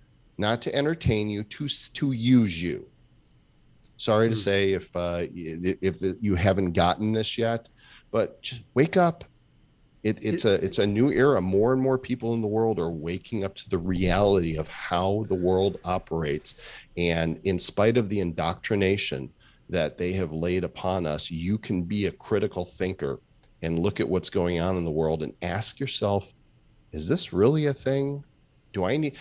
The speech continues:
Speaker 1: and that's what I've conditioned myself to do now, Tim. I hear a story. I don't care what that story is. I look at it and I go, "Okay, is that really true? Is there some truth to it? Do I care enough to dig to see if it's true or not?" And if I do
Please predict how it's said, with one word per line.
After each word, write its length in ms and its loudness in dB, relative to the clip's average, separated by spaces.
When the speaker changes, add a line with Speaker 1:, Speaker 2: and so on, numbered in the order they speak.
Speaker 1:
and 100 8
that's 220 4
what 140 6
I've 120 4
conditioned 380 0
myself 320 0
to 80 -18
do 200 2
now, 160 -2
Tim. 260 -10
I 120 -2
hear 200 2
a 60 0
story. 460 2
I 60 0
don't 180 -2
care 160 -4
what 380 -4
that 220 -6
story 500 -6
is. 220 -4
I 280 6
look 300 6
at 200 8
it 180 6
and 80 0
I 140 2
go, 380 2
"Okay, 680 2
is 400 2
that 360 4
really 480 -2
true? 480 -6
Is 280 2
there 340 2
some 380 0
truth 380 -2
to 120 0
it? 100 2
Do 100 4
I 80 2
care 340 -2
enough 200 -4
to 80 -8
dig 400 -4
to 80 -4
see 220 -2
if 140 -2
it's 160 -4
true 320 2
or 120 2
not?" 380 -2
And 140 0
if 140 -2
I 100 2
do 440 0